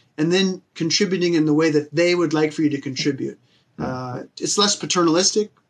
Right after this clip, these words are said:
Speaker 1: it's more synergistic.
Speaker 2: Mm.
Speaker 1: And
Speaker 2: Mm.
Speaker 1: I think, um, for that reason, it's important to link up with names like you've mentioned, where that's kind of the model.
Speaker 2: Mm. Sure.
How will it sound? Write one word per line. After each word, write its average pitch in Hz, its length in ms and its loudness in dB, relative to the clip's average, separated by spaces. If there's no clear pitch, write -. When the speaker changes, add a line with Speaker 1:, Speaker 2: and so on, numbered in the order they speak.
Speaker 1:
it's 151 180 -2
more 165 160 2
synergistic. 180 760 2
Speaker 2:
Mm. 104 220 -2
Speaker 1:
And 156 200 2
Speaker 2:
Mm. 151 40 2
Speaker 1:
I 151 100 2
think, 175 360 -2
um, 143 340 0
for 170 140 -4
that 196 200 2
reason, 170 560 2
it's 147 160 -2
important 175 460 0
to 160 100 0
link 165 340 0
up 180 140 0
with 156 160 0
names 165 320 2
like 151 200 0
you've 139 180 -4
mentioned, 147 540 0
where 156 200 2
that's 160 340 0
kind 156 240 0
of 139 120 -2
the 135 80 -4
model. 131 400 -10
Speaker 2:
Mm. - 160 -10
Sure. - 340 0